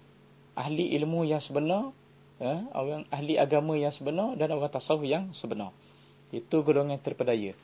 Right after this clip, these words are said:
Yang keempat, satu kumpulan lain, dia lebih daripada hok ni lagi. Lebih daripada hok ni lagi, sehingga, eh, ada hok yang masuk ilmu tasawuf ni, dia dakwa, eh,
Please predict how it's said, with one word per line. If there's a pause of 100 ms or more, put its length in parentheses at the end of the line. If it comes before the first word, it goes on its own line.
(540)
Yang (120)
keempat, (760)
satu
kumpulan
lain, (540)
dia
lebih
daripada (280)
hok
ni
lagi. (540)
Lebih
daripada (100)
hok
ni
lagi, (420)
sehingga, (340)
eh,
ada
hok
yang
masuk
ilmu
tasawuf
ni, (520)
dia
dakwa, (280)
eh,